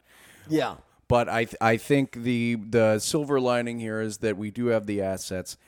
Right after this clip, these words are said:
Speaker 2: to go and make these decisions. Does anybody have the confidence that these are going to be the correct decisions? No.
Speaker 1: Yeah.
Speaker 2: Absolutely no one.
Speaker 1: Yeah. The, I mean, the balls are on the chopping block. There's no doubt about it. And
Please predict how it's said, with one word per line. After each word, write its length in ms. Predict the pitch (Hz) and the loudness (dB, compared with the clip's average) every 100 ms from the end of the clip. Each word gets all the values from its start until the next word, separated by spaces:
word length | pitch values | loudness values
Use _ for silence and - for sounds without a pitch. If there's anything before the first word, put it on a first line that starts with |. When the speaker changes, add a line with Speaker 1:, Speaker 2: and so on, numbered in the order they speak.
| _ - | _ -14
Speaker 2:
to 80 | |
go 200 | 107 117 | -4 0
and 120 | 104 98 | 0 -2
make 220 | 95 92 | -8 -8
these 180 | 90 87 | -12 -12
decisions. 800 | - - 117 113 113 104 98 - _ _ - | -14 -2 0 2 0 -4 -6 -12 _ _ -12
Does 120 | 101 | -8
anybody 340 | 104 101 98 | -6 -6 -6
have 180 | 95 90 | -6 -8
the 60 | - | -12
confidence 720 | - 123 117 - 113 110 - | -10 -6 -6 -6 -6 -6 -8
that 180 | 107 90 | -12 -8
these 220 | 113 98 | -8 -6
are 60 | 101 | -6
going 240 | 101 101 | -6 -6
to 60 | 95 | -8
be 100 | 95 | -10
the 100 | 90 | -12
correct 380 | - 131 131 - | -6 -4 -4 -8
decisions? 580 | 113 117 101 110 101 - _ - | -10 -10 -8 -8 -8 -14 _ -10
No. 540 | 98 104 92 73 52 - | -2 0 0 -2 -8 -12
Speaker 1:
Yeah. 220 | 107 78 - | -14 -14 -6
Speaker 2:
Absolutely 440 | 151 165 190 190 196 | -4 -2 0 0 0
no 180 | 185 131 | -2 -2
one. 200 | 78 - | -4 -10
Speaker 1:
Yeah. 180 | - 165 - _ | -6 -6 -6 _
The, 100 | 180 | 0
I 80 | 202 | 2
mean, 140 | 196 | 2
the 80 | 196 | 2
balls 340 | 175 214 226 | 4 4 4
are 60 | 208 | 2
on 100 | 202 | 0
the 60 | 196 | -2
chopping 380 | 214 202 147 | 0 0 -2
block. 200 | 98 92 | -10 -10
There's 180 | 92 110 | -10 -12
no 140 | 135 135 | -8 -6
doubt 220 | 131 120 | -4 -6
about 260 | 120 113 | -8 -10
it. 140 | 135 135 | -10 -12
And 180 | 110 | -14